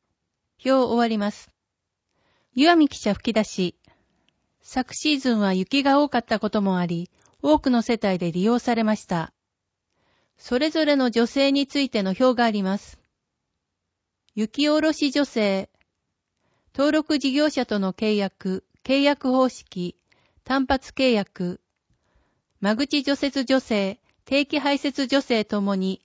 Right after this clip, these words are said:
シーズン契約。十二月十七日金曜までに契約してください。対象作業、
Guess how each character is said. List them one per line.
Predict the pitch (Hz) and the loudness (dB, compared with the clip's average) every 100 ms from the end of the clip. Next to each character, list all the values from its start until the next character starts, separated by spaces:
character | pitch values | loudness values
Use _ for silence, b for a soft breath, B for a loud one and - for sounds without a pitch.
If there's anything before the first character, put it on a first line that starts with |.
| _ _ _ | _ _ _
シ | - 269 269 | -4 0 0
ー | |
ズ | 269 262 | 0 -2
ン | |
契 | 247 254 | 0 0
約。 | 214 185 - 180 - _ _ _ _ _ _ - | 0 -2 -6 -8 -8 _ _ _ _ _ _ -4
十 | 262 294 | 0 2
二 | 294 | 2
月 | 285 285 247 | 0 -2 -2
十 | 269 277 | 0 0
七 | - 269 | 0 -2
日 | 262 262 | -2 -4
金 | 240 262 262 | -2 0 2
曜 | 269 247 | 4 2
ま | 208 | 0
で | 185 | -2
に | 175 175 | -4 -4
契 | - 240 | -2 0
約 | 240 233 | 0 -2
し | - | -8
て | 214 | -6
く | 208 | -4
だ | 208 | -4
さ | - 196 | -2 -4
い。 | 185 _ _ _ _ _ _ _ _ _ _ _ _ _ _ _ | -6 _ _ _ _ _ _ _ _ _ _ _ _ _ _ _
対 | - 277 | -2 0
象 | 294 294 285 | 0 0 0
作 | - 277 | 2 0
業、 | 214 202 185 180 | 2 2 0 -2